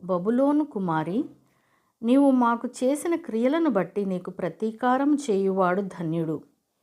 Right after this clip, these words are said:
నీ పసిపిల్లలను పట్టుకొని వారిని బండకు వేసి కొట్టువాడు ధన్యుడు.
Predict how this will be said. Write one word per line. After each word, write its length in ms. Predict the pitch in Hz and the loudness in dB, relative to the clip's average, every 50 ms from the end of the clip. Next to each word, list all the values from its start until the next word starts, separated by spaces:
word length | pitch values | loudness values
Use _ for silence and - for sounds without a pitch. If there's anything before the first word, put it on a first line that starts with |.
| _ _ _ _ _ _ _ _ _ _ - | _ _ _ _ _ _ _ _ _ _ -2
నీ 160 | 196 208 214 | 2 2 2
పసిపిల్లలను 800 | 214 214 214 208 208 - 302 294 - 311 311 320 311 330 320 311 | 2 2 0 -2 0 -2 -4 -2 0 2 2 4 4 4 2 2
పట్టుకొని 560 | - 240 214 - - 202 - 202 196 202 208 | 2 0 -2 -2 -4 -6 -4 -4 -2 -2 -2
వారిని 440 | 202 190 185 185 185 185 185 190 202 | 0 2 2 2 2 2 0 -2 -4
బండకు 600 | 165 190 180 170 165 185 208 226 254 277 277 285 | -4 -4 -4 -4 -4 -2 -2 0 -2 -2 -2 -2
వేసి 380 | 247 240 196 196 202 202 - 220 | -2 0 0 0 -2 -4 -8 -12
కొట్టువాడు 800 | - - - 185 175 - - 240 233 208 202 180 175 180 214 233 | -12 -6 -6 -6 -6 -6 -6 -4 -2 2 2 2 2 2 0 -2
ధన్యుడు. 680 | 220 185 196 190 170 170 170 170 170 165 175 165 143 | -2 -4 -6 -4 -4 -2 -2 -2 -2 -2 -4 -4 -6